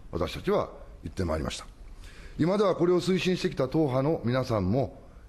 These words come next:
維新が言う旧ダブリューティーシーと臨空ゲートタワービルの失敗は二重行政によるものではなく、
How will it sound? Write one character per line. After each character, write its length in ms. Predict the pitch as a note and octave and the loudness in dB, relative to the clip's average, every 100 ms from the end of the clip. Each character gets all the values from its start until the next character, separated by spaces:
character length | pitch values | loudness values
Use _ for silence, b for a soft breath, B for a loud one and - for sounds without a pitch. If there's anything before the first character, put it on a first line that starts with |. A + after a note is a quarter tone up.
| - | -4
維 80 | C3+ | 0
新 240 | C3 B2 | 2 2
が 140 | G#2+ A#2 | 4 4
言 220 | F3 C#3 | 4 2
う 40 | - | 0
旧 200 | - B2 | 0 2
ダ 120 | A#2 | 4
ブ 80 | A#2 | 4
リ 60 | A2+ | 2
ュ 20 | |
ー 40 | |
テ 80 | G2 | 0
ィ 20 | G#2+ | -2
ー 20 | |
シ 180 | - G#2+ | 0 -2
ー 40 | |
と 300 | - B2 - G2+ | 2 2 2 0
臨 200 | A#2+ G#2+ | -2 0
空 220 | B2 A2+ | 0 2
ゲ 160 | A2 | 2
ー 20 | A2+ | 0
ト 120 | A2+ | 0
タ 140 | A2 | 2
ワ 120 | A2+ A2+ | 2 2
ー 20 | |
ビ 80 | G#2 | 2
ル 60 | |
の 100 | F#2 | 0
失 180 | - - A2 | -2 -4 0
敗 160 | G#2 | 2
は 200 | A2+ B2+ B B B - | 2 0 B B B 0
二 160 | B2 | 0
重 220 | A#2 B2+ | 4 2
行 140 | A2 A#2+ | 4 2
政 220 | - G2+ | 2 0
に 60 | G2+ | 2
よ 80 | |
る 80 | A#2+ | 2
も 80 | A#2 | 2
の 100 | A2 | 2
で 80 | G2 | 2
は 100 | F#2 | 2
な 120 | C#3 | 2
く、 260 | D3+ A#2+ | 0 -2